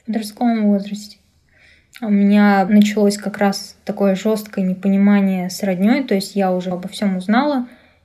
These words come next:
у меня начался пубертатный период, я пыталась там проявлять свой характер, меня начинали давить, и мне казалось, что меня не понимают, не слышат, ну, как у любого подростка.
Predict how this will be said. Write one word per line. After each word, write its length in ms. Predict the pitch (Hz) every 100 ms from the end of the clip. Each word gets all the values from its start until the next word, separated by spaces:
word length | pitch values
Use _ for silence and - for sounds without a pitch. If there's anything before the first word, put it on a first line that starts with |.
| _
у 40 | 190
меня 180 | 202
начался 460 | 208 202 - 190 -
пубертатный 720 | - 180 196 202 180 - 170
период, 460 | - 185 202 190 170
я 140 | 190
пыталась 520 | 180 - - 185 175 -
там 180 | 180
проявлять 480 | 170 - 180 180 175
свой 200 | - 196
характер, 600 | 170 185 202 254 - 262 208
меня 280 | 185 190
начинали 720 | 175 175 - 180 170 170 165 170
давить, 640 | 185 175 170 226 - - _
и 160 | 233 202
мне 200 | 190 185
казалось, 400 | 196 180 180 175
что 180 | - 185
меня 220 | 180 180
не 120 | 180
понимают, 880 | 180 180 180 190 240 254 233 208 -
не 220 | 196 190
слышат, 720 | 185 - 202 202 - 190 - -
ну, 200 | 269 196
как 300 | 196 - 208
у 100 | 202
любого 400 | 190 196 196 170
подростка. 680 | 185 170 180 165 - -